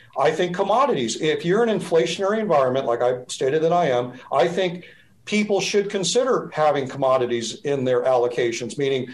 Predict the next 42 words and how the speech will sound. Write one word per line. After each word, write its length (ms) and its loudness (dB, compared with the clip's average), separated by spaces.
but 120 4
I'm 80 2
talking 260 2
about 400 0
cocoa, 600 4
corn, 500 2
soybeans, 880 0
gold, 680 4
you 80 2
know, 280 2
and 180 4
if 120 2
you 120 0
want 260 2
to, 180 0
and 100 4
if 120 0
you 200 0
are 140 2
concerned 440 -2
that 100 2
the 140 -2
dollar 480 2
is 80 -4
gonna 200 0
lose 320 0
value, 800 0
as 220 2
it 120 0
did 180 2
in 80 -2
the 80 -2
seventies 680 -2
when 160 -2
it 100 -2
went 180 -2
off 180 0
the 60 -6
gold 260 0
standard, 480 -4
then 220 2
fine. 460 0